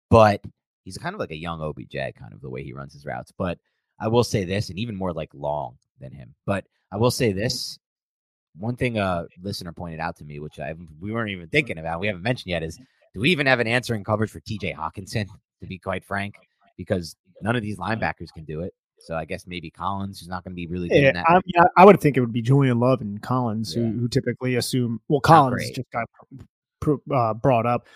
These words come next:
Speaker 2: T J Hawkinson's weird, man. He can easily go off and have a huge game like he did against Seattle this year. But at the same time, I don't know. I, I watch the Vikings and I, and I see him out there and he just, like, drops the football and I'm just like,
Speaker 1: Yeah.
Speaker 2: "Bro, like, you should be better than you are."
Speaker 1: He should be so much better than he is in general.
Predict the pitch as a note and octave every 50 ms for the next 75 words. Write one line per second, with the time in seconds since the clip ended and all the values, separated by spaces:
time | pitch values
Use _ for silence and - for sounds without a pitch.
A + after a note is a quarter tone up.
0 | _ - _ _ _ - E4+ G4+ F4+ F#3 F3 E3+ E3 C3+ C3 A#2+ C3+ C3+ A#2+ A2
1 | C3 C#3 C3+ A#2+ B2 A#2 A2+ D#3 G#3 - A#3 D#3+ D#3 D#3+ E3 C3+ D3 C#3+ C3+ C3
2 | C3+ B2+ B2+ B2+ B2+ - B2+ A#2+ A#2 B2+ A#2 A#2+ A2 A2 - - - D3 D3 C#3+
3 | B2+ B2 - C#3 B2+ C3 C3 B2+ B2 A#2 - A#2 B2+ B2 A#2+ B2 B2 A#2+ - -
4 | B2 A#2+ A2+ A2+ A#2+ B2 B2 B2+ B2+ - - _ _ _ _ _ C#3+ C3 - -
5 | C#3+ C#3 C#3+ C#3 - - _ _ _ _ F#3+ F3 - F3 - - G3+ G#3+ G3 -
6 | D3+ D#3+ E3+ E3+ E3+ F3+ F3 D#3+ C3+ C3 C3 - D3 C#3 C3+ C3 C3+ E3 F#3 -
7 | - - - D3 A#2+ B2+ C3 C#3 C#3+ - C3+ B2 B2 A2+ A#2+ A#2 A#2 B2 - C3+
8 | C3+ C3 - - - F3 D#3+ D#3 D3 C#3 D3 C#3+ - C3 A#2+ B2+ B2+ C#3 C#3+ C3+
9 | D3+ C3 A#2 B2 A#2+ A#2 A#2 C3 - - A#2+ G#2+ - B2+ A#2 - - A#2+ A#2+ A#2+
10 | A#2+ A#2+ A2+ A2+ B2 - - - G#2+ F#2+ E2 D#2+ E2+ E2+ E3+ D#3+ D#3 D3+ C#3+ C#3
11 | - F3+ F#3+ - - C4+ A#3 C4+ A#3+ F3+ A2+ - D3 C#3+ D3 D3+ D3 C3 C3+ B2
12 | A#2+ A#2 A2 G#2 G#2 F#2+ E2+ - G#2+ - D3+ D#3+ - - E3 C#3+ A2 C3 A#2+ -
13 | - - - A#2+ B2 A#2 G#2 G2 - - - F2+ E2 E2 D#2+ D2+ D2+ D#2 D2+ D2
14 | D2 C#2+ D2 C#2+ C#2 D2+ C#2 C2+ B1 B1 G#2+ D2+ -